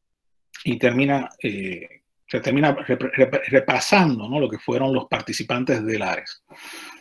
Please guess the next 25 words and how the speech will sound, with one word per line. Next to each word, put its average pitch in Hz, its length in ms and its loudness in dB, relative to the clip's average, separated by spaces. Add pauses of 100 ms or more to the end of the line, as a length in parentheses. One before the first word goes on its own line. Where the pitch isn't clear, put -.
(120)
El 127 120 -2
proceso 160 400 6
de 127 80 8
Lares. 101 240 0
El 135 80 4
mayor 165 420 8
tra-, 175 300 4
tabú 147 480 6 (100)
que 127 120 -6
infringe 165 420 2
Figueroa 156 540 4
es 135 60 2
el 139 80 0
de 139 120 4
tomar 139 360 0
como 156 220 2
confiable 151 600 0
y 143 40 6
valiosa 165 420 0
una 151 120 -2
fuente 165 460 0
que 120 60 -4
los 117 100 -2
intelectuales 127 560 -2
liberales, 131 720 0